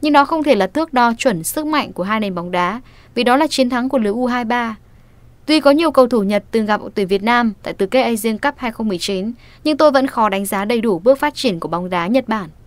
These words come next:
Chỉ biết là họ đang là đội đẳng cấp bậc nhất châu Á, sở hữu nhiều cầu thủ hàng đầu thế giới. Một đội bóng mạnh,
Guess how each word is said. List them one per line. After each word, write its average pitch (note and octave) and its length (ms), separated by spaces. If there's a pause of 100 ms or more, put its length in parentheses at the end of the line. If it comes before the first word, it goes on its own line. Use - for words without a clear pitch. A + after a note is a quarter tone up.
(500)
Chỉ - 120
biết C#4+ 140
là D4 180
họ A3 140
đang A3+ 260
là G3 100
đội F#3 140
đẳng F#3 180
cấp C#4 200
bậc G#3+ 160
nhất C4+ 160
châu A3 180
Á, F#3+ 240 (220)
sở - 160
hữu B3 160
nhiều D4+ 200
cầu A3+ 160
thủ G#3+ 140
hàng G3 240
đầu F#3 140
thế F#3 160
giới. F#3+ 320 (580)
Một B3+ 80
đội A#3+ 120
bóng A3+ 220
mạnh, C#4+ 240